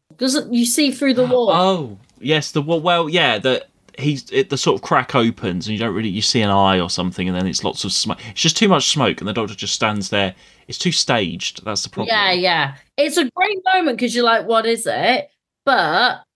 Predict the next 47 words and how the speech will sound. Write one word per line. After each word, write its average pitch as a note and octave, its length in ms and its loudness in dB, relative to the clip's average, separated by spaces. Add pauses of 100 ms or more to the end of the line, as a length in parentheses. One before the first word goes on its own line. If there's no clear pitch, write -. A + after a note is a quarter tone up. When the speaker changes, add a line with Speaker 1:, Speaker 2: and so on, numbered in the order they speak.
(220)
Speaker 1:
the A#3 220 -4
actual C4+ 300 -2
cliffhanger B3 500 -2
itself G#3 320 0
isn't F3 280 -4
that. D#3 300 0 (680)
Speaker 2:
No, D3 260 4
'cause B2+ 220 -2
he's D3 180 -2
just - 320 -2 (340)
told, C#3+ 460 0
he's C#3+ 240 -8
not G#3+ 120 -2
even G3 200 2
peering E3 460 4
in C3+ 160 4
or D#3+ 120 0
looking. D3+ 420 -2 (180)
He's C#3+ 180 -4
standing B2+ 840 0
and G#2+ 120 -4
then G#2 80 -2
holding G#2+ 320 -2
up G2 120 -6
his G2 140 -4
hands G2 600 -4 (380)
to, G2 220 4 (880)
I G2 140 0
don't F#2+ 100 -4
know, G2+ 120 6
he's F#2+ 120 4
probably G#2+ 180 -2
just - 360 -4
trying G2+ 200 2
not F#2+ 140 0
to - 80 -6
breathe G2 240 -2
in F#2 100 0
smoke. - 520 0 (420)
But G#2 160 -6
it's G2 160 -6
so C#3 180 0
staged G2 720 -2
that G2 120 -2
it F#2+ 80 -6
doesn't G2+ 240 -4
feel, F#2+ 420 -2